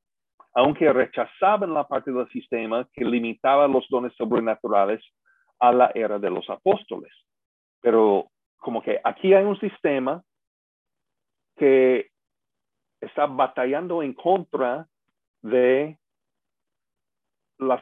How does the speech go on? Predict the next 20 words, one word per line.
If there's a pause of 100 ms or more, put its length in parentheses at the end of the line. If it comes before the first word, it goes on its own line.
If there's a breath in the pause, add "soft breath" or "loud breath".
creencias
que
minimizan
los
milagros (140)
y
que
dicen
que
no, (180)
ya
no
pasan
milagros. (1300)
Ellos
toman
la
Biblia
en
serio